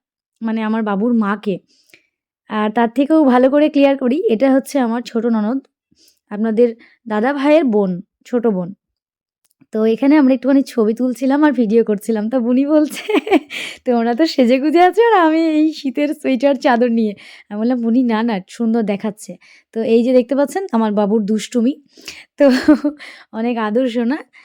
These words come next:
তো এই সবাই একসাথে হলে যেমন মজা হয় আর কি। অনেকদিন পর ওকে দেখেছিলাম, অনেক বেশি খুশি আমি।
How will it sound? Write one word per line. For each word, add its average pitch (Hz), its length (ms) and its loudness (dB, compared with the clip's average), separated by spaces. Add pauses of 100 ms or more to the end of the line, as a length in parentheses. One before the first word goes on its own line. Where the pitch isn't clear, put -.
(320)
তো 226 240 -4 (140)
এই 294 220 0
সবাই 247 440 0 (100)
একসাথে 233 600 0 (120)
হলে 233 220 2
যেমন 240 320 0
মজা 214 320 -2
হয় 202 220 0
আর 185 100 -6
কি। 185 200 -10 (320)
অনেকদিন 214 440 -2
পর 233 440 0
ওকে 269 260 0
দেখেছিলাম, 277 680 2
অনেক 269 440 0
বেশি 269 220 -2
খুশি 247 380 -2
আমি। 196 280 -4